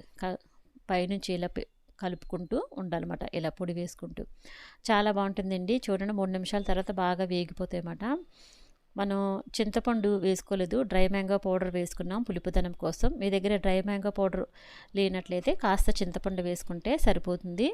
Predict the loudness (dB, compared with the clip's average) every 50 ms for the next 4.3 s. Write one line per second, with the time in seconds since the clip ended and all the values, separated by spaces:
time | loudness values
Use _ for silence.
0 | -4 -2 0 0 0 2 2 2 0 2 4 2 2 2 0 -2 -4 -4 -2 -2
1 | -2 -2 -2 -2 -4 -2 -2 -4 -2 -2 -2 -2 0 0 0 2 2 2 0 0
2 | -2 -4 -6 -4 -4 -4 -6 -4 -4 -2 -2 -2 0 0 2 4 4 2 2 0
3 | 0 0 -2 -4 -2 -2 0 2 2 2 2 0 -2 -4 -8 -10 -10 -8 -8 -6
4 | -6 -6 -6 -8 -10